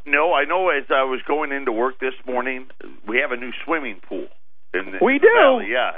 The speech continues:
Speaker 2: What are
Speaker 1: It's
Speaker 2: you
Speaker 1: called
Speaker 2: talking
Speaker 1: the
Speaker 2: about?
Speaker 1: I seventeen.
Speaker 2: The I seventeen is a swimming pool today?
Speaker 1: And,
Speaker 2: I
Speaker 1: and, you know, I, I feel bad. You know, we're one of those, it never rains.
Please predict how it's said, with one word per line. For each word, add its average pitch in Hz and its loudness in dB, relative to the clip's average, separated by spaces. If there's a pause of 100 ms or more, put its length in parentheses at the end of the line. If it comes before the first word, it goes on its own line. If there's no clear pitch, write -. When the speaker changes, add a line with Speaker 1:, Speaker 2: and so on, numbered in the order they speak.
Speaker 2:
What 415 2
are 403 0
Speaker 1:
It's - -
Speaker 2:
you 370 -2
Speaker 1:
called 151 4
Speaker 2:
talking 135 0
Speaker 1:
the 127 4
Speaker 2:
about? 151 2
Speaker 1:
I - 2
seventeen. 117 -6 (120)
Speaker 2:
The 254 0
I 320 -2
seventeen 302 -2
is 277 -4
a - -4
swimming 285 0
pool 294 4
today? 285 4 (640)
Speaker 1:
And, - 2
Speaker 2:
I 262 -2
Speaker 1:
and, 233 0 (420)
you 208 0
know, 220 2
I, 196 2 (160)
I 151 2
feel 220 -2
bad. 156 2
You 190 -4
know, 196 0
we're 220 0
one 233 2
of 214 -2
those, 151 -6
it 180 -4
never 214 -2
rains. 78 -8